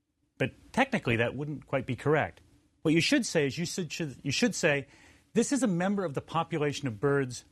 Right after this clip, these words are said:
referred to as indigo buntings." Now, why the hair splitting? Why make this distinction?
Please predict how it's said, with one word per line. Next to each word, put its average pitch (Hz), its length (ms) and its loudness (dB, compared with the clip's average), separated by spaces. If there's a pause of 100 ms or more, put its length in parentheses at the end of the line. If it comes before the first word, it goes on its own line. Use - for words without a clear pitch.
referred 202 540 2
to 104 200 -2
as 95 100 -6
indigo 92 300 -4
buntings." - 640 -16 (180)
Now, 156 140 4
why 190 320 0
the 233 80 2
hair 156 220 0
splitting? - 420 -6 (560)
Why 156 120 2
make 175 180 2
this 139 140 -4
distinction? - 560 -8